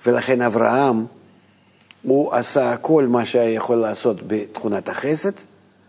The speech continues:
ועכשיו הוא סוף סוף יכול לצרף לתכונת החסד שלו גם כן את הרצונות האלו. ולכן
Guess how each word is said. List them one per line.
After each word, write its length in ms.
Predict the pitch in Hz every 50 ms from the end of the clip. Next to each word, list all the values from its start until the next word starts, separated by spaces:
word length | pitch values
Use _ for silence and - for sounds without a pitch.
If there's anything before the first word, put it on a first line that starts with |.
| _ _ _ _ _ - - - _ -
ועכשיו 560 | 98 98 95 92 - - - 165 170 180 180 180
הוא 220 | 190 185 185 190 180 -
סוף 220 | - - 190 -
סוף 320 | - - 147 147 143 - 123
יכול 300 | 110 95 - - 123 113
לצרף 420 | 104 98 - 113 113 113 104 -
לתכונת 440 | 92 92 - - - 107 104 98 -
החסד 380 | - - - 175 175 - 175 175
שלו 240 | - 170 165 165 160 - - - - - - 113
גם 240 | 104 131 135 143 147
כן 160 | - 160 143 143 - - - - - -
את 120 | 107 - 113
הרצונות 480 | 101 101 90 - - 92 107 107 -
האלו. 360 | 98 98 95 - - - - - - _ _ - - - - - _ -
ולכן 440 | 95 92 92 90 - 147 147 151